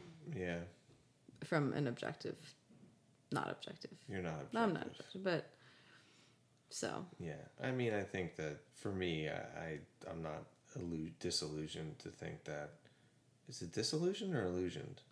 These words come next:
Speaker 2: Disillusioned.
Speaker 1: But an illusion is
Speaker 2: But the, but the con-, using it like that is
Speaker 1: I'm under no illusion.
Speaker 2: Just
Speaker 1: Or
Speaker 2: say
Speaker 1: I'm
Speaker 2: dis-
Speaker 1: disillusioned.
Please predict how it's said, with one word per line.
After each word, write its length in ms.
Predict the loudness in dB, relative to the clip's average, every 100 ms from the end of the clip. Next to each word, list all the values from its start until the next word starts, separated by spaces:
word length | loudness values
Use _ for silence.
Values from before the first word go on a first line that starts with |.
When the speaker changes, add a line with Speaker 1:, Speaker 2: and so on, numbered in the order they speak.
| -2
Speaker 2:
Disillusioned. 800 | 4 4 2 0 -2 -4 -8 -10 -18 -20 -20 _ _ _
Speaker 1:
But 80 | 2
an 140 | 4
illusion 480 | 4 6 6 8 6 4
is 380 | 2 -2 -4 -6 -12 -20 -20 0
Speaker 2:
But 140 | 2 6
the, 260 | 4 4 -2 -2
but 180 | 0 4
the 240 | 6 6 4 0
con-, 280 | 0 2 2
using 400 | 2 4 6 6
it 100 | 4
like 220 | 4 2 2
that 160 | 0
is 320 | 0 -2 -4 -6 -12 -16 -20 -20 -20 -20 -20 -16 -2
Speaker 1:
I'm 80 | 2
under 220 | 6 6
no 200 | 6 8
illusion. 520 | 8 8 6 4 -2 -6 -14 -20 -20 -20 -20 -20 -8
Speaker 2:
Just 280 | 8 10 10
Speaker 1:
Or 40 | 8
Speaker 2:
say 220 | 10 10
Speaker 1:
I'm 60 | 8
Speaker 2:
dis- 200 | 6 8
Speaker 1:
disillusioned. 720 | 6 6 6 6 2 -2 -2